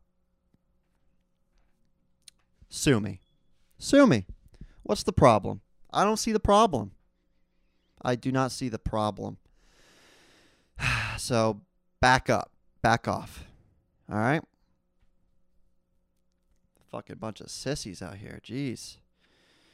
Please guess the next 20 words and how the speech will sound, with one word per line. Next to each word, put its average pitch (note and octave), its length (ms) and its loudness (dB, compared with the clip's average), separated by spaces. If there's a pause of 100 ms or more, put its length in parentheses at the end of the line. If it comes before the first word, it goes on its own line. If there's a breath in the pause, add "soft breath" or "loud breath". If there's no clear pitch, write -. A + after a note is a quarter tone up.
(580 loud breath)
<sighs> - 60 -16 (3000 loud breath)
Um, C3 360 4
so C#3 300 2
as D#3 180 4
for F#3 120 -2
the C3 80 -4
question, - 440 0
I A2 120 -2
have B2 180 2
my, A2 320 -2
I A2 100 -2
have A2+ 140 0
a G#2+ 60 -10
question G#2+ 480 -4
right F#2+ 100 -6
here. G#2+ 460 -6 (800)
Um, G2 220 -4
a G2 60 -4
lovely G2+ 460 -2
fella G2+ 540 -2